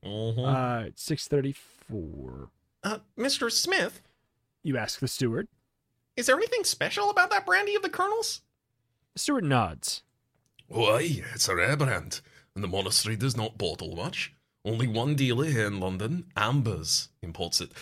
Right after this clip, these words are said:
Speaker 3: He specializes in rare drinks. Many of the members here deal with him to get what they crave.
Speaker 2: Check clue M and turn to six oh nine. My hope is that that's what we would have gotten if we just knew it ourself.
Speaker 1: Yeah, exactly.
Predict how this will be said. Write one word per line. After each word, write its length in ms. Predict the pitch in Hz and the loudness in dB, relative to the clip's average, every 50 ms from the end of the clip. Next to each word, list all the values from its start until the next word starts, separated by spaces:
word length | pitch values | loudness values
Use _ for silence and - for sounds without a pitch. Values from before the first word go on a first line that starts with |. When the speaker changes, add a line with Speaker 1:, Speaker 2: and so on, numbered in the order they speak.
| - 143 120 | -14 -8 -2
Speaker 3:
He 80 | - 190 | 0 2
specializes 640 | 175 214 233 220 165 139 127 123 117 104 98 90 | 4 4 4 4 4 2 2 0 0 -2 -4 -4
in 140 | 90 87 85 | -6 -6 -6
rare 140 | 85 85 82 | -6 -6 -6
drinks. 560 | 85 87 85 87 87 85 - - - - - _ - | -6 -6 -8 -8 -8 -8 -6 -4 -4 -4 -4 _ -6
Many 180 | - 147 170 160 | -2 0 2 2
of 40 | 123 | 2
the 60 | 113 | 2
members 360 | 95 95 104 110 104 101 95 | 0 0 -2 -2 -2 -4 -4
here 140 | 98 101 98 | -4 -4 -4
deal 220 | 90 104 110 104 101 107 | -2 -2 -2 -2 -2 -2
with 120 | 104 104 131 | -2 -2 -2
him 200 | 135 175 95 87 | -4 -4 -4 -6
to 80 | - 92 | -6 -4
get 200 | 95 87 - - | -4 -4 -4 -4
what 160 | 95 90 - | -6 -6 -6
they 160 | 92 90 85 | -6 -6 -8
crave. 520 | - - - 90 82 82 85 113 - - _ _ _ _ - | -8 -8 -6 -6 -6 -4 -6 -8 -10 -12 _ _ _ _ -8
Speaker 2:
Check 220 | - - 123 - - - - | -4 -4 -4 -4 -8 -14 -8
clue 300 | - 131 127 123 120 - | -2 2 2 2 2 0
M 320 | - 160 180 220 247 269 277 | 2 2 4 4 4 2 0
and 160 | 262 233 196 | -2 -2 0
turn 260 | - - 220 233 226 202 | 2 2 2 2 2 -2
to 60 | 185 | -2
six 420 | - - - 247 - - - - - - | -2 -2 -4 -4 -4 -4 -6 -8 -4 -2
oh 80 | 156 139 135 143 | 0 0 0 0
nine. 560 | 147 180 240 277 254 170 113 92 64 - - - _ - - - _ _ _ _ _ _ _ | -2 -2 -2 -2 -4 -6 -8 -10 -12 -14 -18 -20 _ -20 -20 -20 _ _ _ _ _ _ _
My 160 | - 135 135 | 0 0 2
hope 320 | 123 - 214 349 - - - | 6 6 6 6 6 4 2
is 140 | 208 180 | 4 4
that 180 | 170 180 143 - | 4 2 2 6
that's 360 | - 170 185 190 - - - 180 | 8 8 8 8 6 2 0 0
what 180 | 175 175 175 170 | 2 2 2 4
we 140 | 151 151 | 4 4
would 160 | 147 143 156 147 | 6 6 4 4
have 120 | 131 127 | 4 4
gotten 380 | 123 151 143 143 127 135 131 127 | 6 6 6 6 4 0 -4 -4
if 180 | 117 131 - | -4 -4 -4
we 100 | 143 131 | -4 -6
just 220 | 113 123 120 - - | -4 -6 -6 -8 -6
knew 200 | 127 127 123 120 | -6 -4 -4 -4
it 100 | 113 - | -4 -4
ourself. 640 | - 101 107 - - - 87 95 - - - - _ _ _ _ _ _ _ _ - - _ _ | -6 -6 -6 -6 -8 -8 -8 -10 -12 -16 -20 -20 _ _ _ _ _ _ _ _ -20 -20 _ _
Speaker 1:
Yeah, 400 | 113 101 92 107 104 101 98 98 | -16 -12 -8 -6 -4 -4 -4 -6
exactly. 540 | 90 92 92 101 92 92 92 92 98 104 | -8 -10 -12 -12 -12 -12 -12 -12 -12 -12